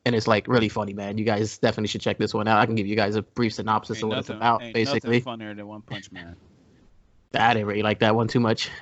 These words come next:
Speaker 1: But, um, Devil's a part-timer. Basically, what it does is it transports the devil and, like, some of his demon strategists from another world, pretty, and then takes away all their magic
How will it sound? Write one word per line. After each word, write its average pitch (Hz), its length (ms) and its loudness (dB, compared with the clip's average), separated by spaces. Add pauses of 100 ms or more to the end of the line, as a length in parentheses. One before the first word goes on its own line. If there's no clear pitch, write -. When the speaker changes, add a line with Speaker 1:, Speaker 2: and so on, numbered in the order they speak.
Speaker 1:
But, 127 280 6
um, 120 520 4 (720)
Devil's 139 280 6
a 127 40 0
part-timer. 131 480 4
Basically, 120 480 0
what 117 140 2
it 110 80 0
does 120 280 4
is 110 220 0
it 113 160 2
transports 120 580 2
the 110 80 -2
devil 110 360 4
and, 104 140 0
like, 101 180 -2
some 110 160 0
of 110 80 0
his 104 400 -4 (220)
demon 117 240 -2
strategists 120 560 -2
from 110 140 -2
another 110 260 0
world, 127 360 4 (320)
pretty, 165 260 6 (100)
and 139 120 4
then 160 160 8
takes 156 240 6
away 127 240 6
all 123 220 6
their 120 160 4
magic 117 520 0